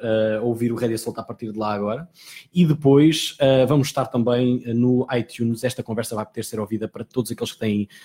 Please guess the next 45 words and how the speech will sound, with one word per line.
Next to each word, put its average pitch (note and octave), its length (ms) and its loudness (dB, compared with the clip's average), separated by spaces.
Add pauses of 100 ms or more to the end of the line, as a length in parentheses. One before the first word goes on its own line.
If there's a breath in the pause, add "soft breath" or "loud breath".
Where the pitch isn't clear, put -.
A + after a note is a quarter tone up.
(120 loud breath)
eh, G2+ 320 -2
dispositivos A2 500 -8
da G#2+ 140 -2
Apple G#2+ 200 -2
para A2 160 -6
poder A2 240 0
ouvir, G#2 180 0
então, G2+ 240 -2
no, G#2+ 320 0
eh, G2 340 -8
podcast - 520 -4
do A2+ 120 -2
it-, A2 320 -2
do A2 160 -2
iTunes. G2+ 440 -4 (440 loud breath)
E - 40 -6
esperemos D#3 400 4
que - 160 0
este C#3 160 2
vídeo C#3+ 200 4
do, C#3+ 420 6
do C3 80 -10
Facebook, D3 540 -4
entretanto, B2 320 -2
acabe A2+ 260 -10
também G#2 180 -6
por - 120 -18
chegar G2+ 180 -8
às - 100 -12
pessoas. - 240 -14
Ora C3+ 140 2
bem, A#2+ 180 0 (380 loud breath)
espero C#3 340 2
pelas B2+ 220 4
suas B2 200 0
questões, C#3 420 2
dois D3 220 4
um B2+ 100 4
zero, C3 440 2
oito D3 280 2
seis A#2 300 -2
zero, B2 240 -2
sete A#2 300 -8
oito G#2+ 120 -12
sete. D3+ 340 -8